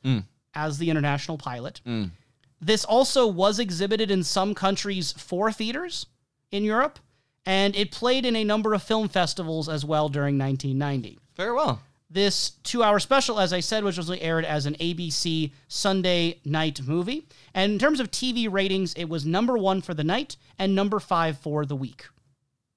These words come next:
Speaker 2: And
Speaker 1: Good.
Speaker 2: no, I don't know if the week begins on Sunday or ends on Sunday when it comes to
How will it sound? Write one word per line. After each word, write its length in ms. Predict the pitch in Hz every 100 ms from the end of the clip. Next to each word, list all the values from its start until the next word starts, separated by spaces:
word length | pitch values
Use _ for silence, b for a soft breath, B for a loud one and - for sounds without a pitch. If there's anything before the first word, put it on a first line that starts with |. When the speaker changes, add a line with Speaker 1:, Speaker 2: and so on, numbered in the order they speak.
| _ 156
Speaker 2:
And 60 |
Speaker 1:
Good. 60 | 165
Speaker 2:
no, 140 | 180
I 100 | 180
don't 260 | 170 196 196
know 140 | 190
if 100 | 156
the 80 | 185
week 260 | 175 180 -
begins 400 | 160 170 208 208
on 140 | 214
Sunday 340 | 202 214 220
or 100 | 208
ends 260 | 170 175 165
on 160 | 165 151
Sunday 280 | 175 156
when 140 | 151 151
it 60 |
comes 240 | 147 147 139
to 260 | 151 143